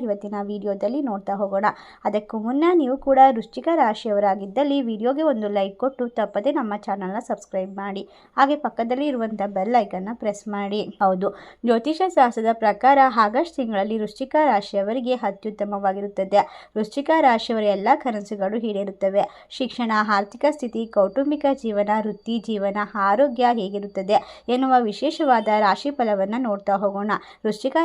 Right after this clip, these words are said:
ರಾಶಿಯಲ್ಲಿರುವಂತಹ ವ್ಯಕ್ತಿಗಳಿಗೆ ಇನ್ನು ಮುಂದೆ ಅದ್ಭುತವಾದ ದಿನಗಳು ಆರಂಭವಾಗುತ್ತದೆ. ಇವರಿಗೆ ವಿಶೇಷವಾದ ಫಲಿತಾಂಶಗಳಿಂದ ಕೂಡಿರುವಂತಹ ದಿನಗಳು ಸಾಧ್ಯವಾಗುತ್ತದೆ. ಅದೇ ರೀತಿಯಾಗಿ ಸುಖ ದುಃಖಗಳು ಒಟ್ಟಾರೆಯಾಗಿರುತ್ತವೆ.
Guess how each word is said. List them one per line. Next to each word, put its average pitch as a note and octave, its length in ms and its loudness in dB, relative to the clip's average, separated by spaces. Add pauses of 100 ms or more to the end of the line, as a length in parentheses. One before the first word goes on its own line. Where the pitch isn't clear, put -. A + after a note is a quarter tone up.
ರಾಶಿಯಲ್ಲಿರುವಂತಹ G#3 760 0 (140)
ವ್ಯಕ್ತಿಗಳಿಗೆ G3+ 600 -2 (120)
ಇನ್ನು G3+ 240 -6
ಮುಂದೆ B3 260 -2 (160)
ಅದ್ಭುತವಾದ G#3 800 0
ದಿನಗಳು G3+ 360 0 (180)
ಆರಂಭವಾಗುತ್ತದೆ. G3 840 0 (360)
ಇವರಿಗೆ B3 360 2
ವಿಶೇಷವಾದ C#4 540 2 (140)
ಫಲಿತಾಂಶಗಳಿಂದ G#3+ 800 -2 (140)
ಕೂಡಿರುವಂತಹ G#3 600 -2 (100)
ದಿನಗಳು G3 480 -4
ಸಾಧ್ಯವಾಗುತ್ತದೆ. F#3+ 840 -2 (360)
ಅದೇ G#3+ 180 2 (120)
ರೀತಿಯಾಗಿ A3 440 -2 (100)
ಸುಖ A3 180 -4 (200)
ದುಃಖಗಳು C4+ 440 2 (160)
ಒಟ್ಟಾರೆಯಾಗಿರುತ್ತವೆ. G#3+ 960 2